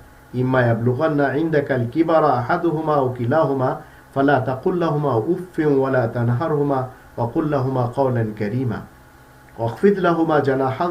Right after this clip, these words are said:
যুল্লি মিনার রাহমাতি ওয়া কুর রাব্বিরহামহুমা কামা রাব্বায়ানি সগীরা।"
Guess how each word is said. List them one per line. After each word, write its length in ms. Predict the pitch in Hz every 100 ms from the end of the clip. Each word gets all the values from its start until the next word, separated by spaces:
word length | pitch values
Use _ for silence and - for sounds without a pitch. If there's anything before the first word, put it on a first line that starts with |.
| 151
যুল্লি 260 | 160 147
মিনার 300 | 135 131 117
রাহমাতি 520 | 113 - 147 160 143 123 - - -
ওয়া 120 | 113
কুর 220 | 117 123 147
রাব্বিরহামহুমা 840 | 165 143 123 143 139 127 131 120
কামা 360 | 120 123 117
রাব্বায়ানি 680 | 113 123 113 113 113 110 104
সগীরা।" 460 | 98 104 101 101